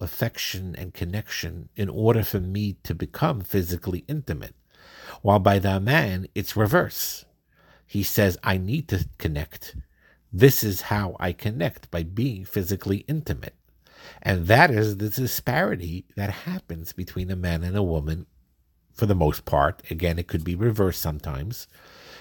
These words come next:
in regard to physical intimacy. And we had shiurim in the past, and Mi'at Hashem will have shiurim in the future in regard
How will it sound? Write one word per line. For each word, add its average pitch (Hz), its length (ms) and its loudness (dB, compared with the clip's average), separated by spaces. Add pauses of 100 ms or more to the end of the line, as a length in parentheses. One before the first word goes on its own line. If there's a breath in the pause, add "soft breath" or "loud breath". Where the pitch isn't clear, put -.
in 95 140 -2
regard 80 500 4
to 92 100 -4
physical 85 420 -2
intimacy. 78 800 -6 (340 loud breath)
And 85 120 -4
we 87 80 2
had 98 240 2
shiurim 98 420 2
in 110 80 -4
the 117 160 -4
past, - 640 -2 (400 loud breath)
and 80 120 -4
Mi'at 92 200 2
Hashem 98 260 0
will 87 100 -2 (100)
have 92 100 0
shiurim 98 460 2
in 107 60 -2
the 113 80 0 (140)
future 95 500 0 (520 loud breath)
in 101 160 4
regard 85 640 4